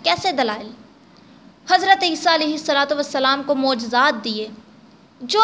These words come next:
بھی نبی اس دنیا میں آتا ہے، اسے اللہ رب العزت ایسے ایسے معجزات عطا کرتے ہیں، جن معجزات کو دیکھتے ہوئے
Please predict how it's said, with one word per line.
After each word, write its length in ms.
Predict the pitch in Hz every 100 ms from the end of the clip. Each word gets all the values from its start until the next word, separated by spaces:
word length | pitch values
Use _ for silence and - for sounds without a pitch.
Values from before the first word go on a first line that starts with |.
| 480
بھی 80 | 453
نبی 260 | 381 359
اس 160 | 359 -
دنیا 280 | 311 311 311
میں 120 | 294
آتا 320 | 254 254 311
ہے، 160 | 311 302
اسے 260 | 302 294 302
اللہ 320 | 269 269 285
رب 220 | 277 233
العزت 480 | 269 262 226 294 302 - - - - -
ایسے 280 | 349 349 339
ایسے 220 | 320 320
معجزات 680 | 294 285 247 247 269 311 285
عطا 180 | 269 262
کرتے 280 | 262 226 320
ہیں، 220 | 285 240 254 - - -
جن 300 | 233 359 370
معجزات 680 | 330 294 262 254 277 294 -
کو 100 | 285
دیکھتے 640 | 208 196 277 320 - 359
ہوئے 380 | 349 311 320 359